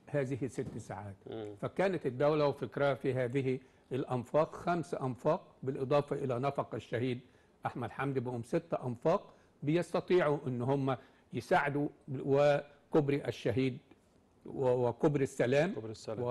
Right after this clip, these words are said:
Speaker 1: وكوبري الشهيد أحمد حمدي.
Speaker 2: مم.
Speaker 1: كل ذلك بيؤكد أن الدولة، يعني،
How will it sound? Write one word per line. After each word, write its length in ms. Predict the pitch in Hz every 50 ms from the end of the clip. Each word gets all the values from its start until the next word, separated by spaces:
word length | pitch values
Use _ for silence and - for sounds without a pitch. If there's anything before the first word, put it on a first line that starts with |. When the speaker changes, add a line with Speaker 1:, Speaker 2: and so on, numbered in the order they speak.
| 131 135 135 135
Speaker 1:
وكوبري 300 | 127 - - 139 131 139
الشهيد 400 | 131 - - 143 123 135 139 127
أحمد 280 | 127 - 151 131 123 -
حمدي. 400 | - - 131 135 143 151 190 208 - - - - -
Speaker 2:
مم. 120 | 131 123
Speaker 1:
كل 240 | 151 202 220 202 180
ذلك 280 | 143 165 165 170 170 139
بيؤكد 580 | 135 131 135 147 - 143 143 139 - - 139 135 - -
أن 160 | 131 127 127
الدولة، 540 | 123 117 117 143 143 151 156 160 151 143 - - - - _ _ - - -
يعني، 480 | 131 131 131 123 123 131 131 131 135